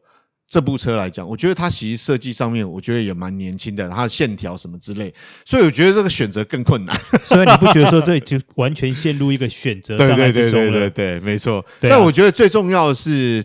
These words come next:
Speaker 1: 第一个啦，我，我觉得购车时候，你先决定你的预算啦。好，预算就像我这个朋友刚刚提到，他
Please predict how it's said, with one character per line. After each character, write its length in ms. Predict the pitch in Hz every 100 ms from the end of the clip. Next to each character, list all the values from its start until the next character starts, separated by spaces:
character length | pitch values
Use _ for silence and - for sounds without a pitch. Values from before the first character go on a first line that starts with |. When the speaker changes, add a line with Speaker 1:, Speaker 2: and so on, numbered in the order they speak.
| -
Speaker 1:
第 140 | - 208
一 40 |
个 120 | 175
啦， 180 | 127 104
我， 300 | 101 110 113
我 60 | 117
觉 100 | 156
得 60 |
购 200 | - 208
车 180 | 139 147
时 200 | 143 98
候， 320 | 101 101 85
你 120 | 85 95
先 240 | 143 156 - _
决 180 | - 101
定 180 | 127 95
你 120 | 82
的 420 | 85 76 76 - _
预 220 | 190 147
算 280 | 95 - 95
啦。 140 | 78 - _ _ _ _
好， 200 | 95 - _ _ -
预 160 | 214
算 220 | 175 185 151
就 100 | 165
像 160 | 165
我 80 | 113
这 80 | 135
个 80 | 127
朋 160 | 107
友 240 | 104 92 87
刚 140 | 117
刚 80 | 120
提 160 | 92
到， 200 | 87 95
他 320 | 90 131 127